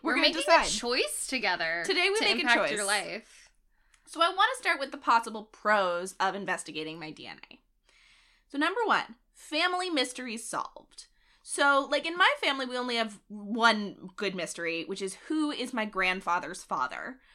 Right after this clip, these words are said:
Speaker 1: We know who his mom is, but he didn't even know who his dad was, and it's, like, this big family mystery. So in my imagination, I could take a D N A test, and although it obviously would not give me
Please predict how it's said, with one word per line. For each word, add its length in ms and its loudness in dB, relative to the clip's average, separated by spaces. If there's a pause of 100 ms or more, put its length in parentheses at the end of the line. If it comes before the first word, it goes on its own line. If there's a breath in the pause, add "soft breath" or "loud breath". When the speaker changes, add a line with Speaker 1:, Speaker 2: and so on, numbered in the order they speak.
(140 soft breath)
Speaker 1:
We 100 -6
know 140 0
who 120 -4
his 120 -8
mom 280 4
is, 420 -2 (240 soft breath)
but 140 -6
he 180 -2
didn't 160 -4
even 220 -6
know 160 2
who 160 -8
his 120 -6
dad 240 -4
was, 280 -6
and 100 -12
it's, 160 -12
like, 140 -10
this 160 -14
big 340 2
family 300 -6
mystery. 540 -12 (520 soft breath)
So 160 -4
in 80 -2
my 160 6
imagination, 800 -2
I 60 -4
could 160 -12
take 200 -8
a 60 -2
D 140 -4
N 120 -4
A 120 -10
test, 560 -2
and 340 -2 (100)
although 240 0
it 140 0
obviously 420 2
would 180 -8
not 200 0
give 200 -6
me 280 -8